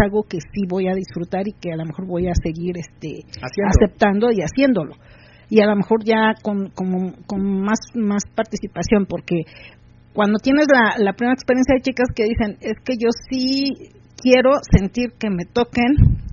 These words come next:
Speaker 1: pero no me atrevo como a tocarla, pero yo sí quiero sentir que me toque una chica. Son como, como pasivas, le decimos, ¿no?
Speaker 2: Ajá.
Speaker 1: Y de repente, si llega a pasar y le gusta,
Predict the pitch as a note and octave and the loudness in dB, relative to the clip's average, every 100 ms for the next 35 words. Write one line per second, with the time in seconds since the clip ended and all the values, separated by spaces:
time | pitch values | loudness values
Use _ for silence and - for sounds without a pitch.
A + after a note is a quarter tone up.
0 | - - - F#3 F3+ G3 G#3 G#3+ G#3 F#3+ | -16 -8 -2 0 2 0 0 -2 -2 -2
1 | G3 F#3+ F#3 F3 - C#3+ F3+ F#3 D3+ - | -4 -4 -6 -8 -10 -6 -4 -4 -6 -8
2 | D#3 F3+ - - - G#3+ F3+ F3 - E3+ | -8 -8 -10 -12 -4 -4 -4 -4 -6 -6
3 | D#3+ F3+ F#3+ D#3 - A3+ - - - - | -8 -8 -8 -10 -10 -12 -12 -18 -20 -20
4 | - - - - G3+ G3+ A#3 A#3 G3 - | -20 -20 -20 -6 -4 0 0 2 0 -2
5 | - F3 E3 - F3 B3+ A3 F3 F3 E3 | -6 -6 -4 6 6 8 6 2 0 -2
6 | D#3+ F#3+ D#3+ C#3+ F#3+ - D3 D#3+ - - | 0 0 0 -2 -6 -6 -8 -10 -16 -20
7 | - - _ - - G#3+ G#3+ G#3+ A3 B3+ | -20 -20 _ -20 2 4 6 4 4 2
8 | C4 C#4+ - - - A3+ G#3+ B3 C4+ C4 | 6 4 2 -16 -2 4 6 8 6 6
9 | A#3 A#3+ G#3+ - - - - - G#3 G3+ | 6 6 6 6 6 0 -4 -6 2 4
10 | G3 A3 A3 - | 6 6 2 2